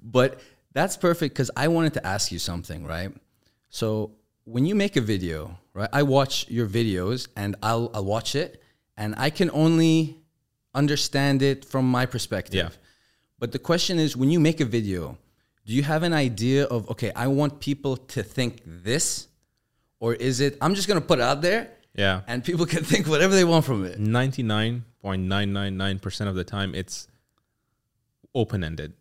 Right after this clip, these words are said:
Speaker 2: So I'll make a video and I don't even know what I'm doing.
Speaker 1: Right.
Speaker 2: For, like, most of the part, I just know what I'm supposed to say in the moment,
Speaker 1: Uh-huh.
Speaker 2: but I don't know what I'm saying or why I'm saying it. Like, I just have some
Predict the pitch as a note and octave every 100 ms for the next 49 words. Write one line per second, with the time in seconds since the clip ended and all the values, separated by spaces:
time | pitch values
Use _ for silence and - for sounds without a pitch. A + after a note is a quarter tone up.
0 | - - - A2+ A2+ A#2+ - G#2 G#2+ A2+
1 | C3+ C#3+ G#2+ G#2+ G#2+ A2+ A2 G2 G2+ F#2+
2 | E2+ E2 B1+ G1+ A#2+ F#2+ E2+ B1+ - G#2+
3 | G#2 G2+ - F#2+ F#2+ A2 A#2 A#2 G2 F2+
4 | G#2+ A#2 - G2+ A2 - G#2 A2+ A#2 G2
5 | G2 F#2+ - - G#2 - G2+ - - A2
6 | B2+ E3+ - A#2 A2+ G2+ G2 F#2+ A2+ F3
7 | - _ _ - F2 E2 D2+ G2 G2 A2
8 | G#2+ F#2+ F2+ F2 G2+ F#2+ F2+ F2+ F2+ F2+
9 | F2+ - D#2 A#1+ - F#2+ F#2+ G#2 B2 -
10 | A#2 A#2 G#2 F#2